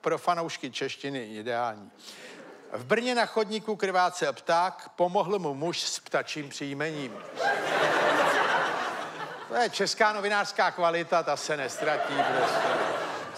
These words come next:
To jsou pecky, co oni najdou, zjistěj. Se jmenoval Vrabec třeba, je zajímavý.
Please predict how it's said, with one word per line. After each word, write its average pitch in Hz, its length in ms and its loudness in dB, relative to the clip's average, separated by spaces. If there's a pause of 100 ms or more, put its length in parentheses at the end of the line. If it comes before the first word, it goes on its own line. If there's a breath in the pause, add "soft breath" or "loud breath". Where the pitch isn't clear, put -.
(160)
To 220 80 0
jsou 233 260 6
pecky, 175 520 -2
co 185 160 -2
oni 175 240 0
najdou, 254 480 2
zjistěj. 220 800 -4 (240 loud breath)
Se - 160 -6
jmenoval 165 300 4
Vrabec 208 480 0
třeba, 208 320 2
je 170 200 4
zajímavý. 220 800 2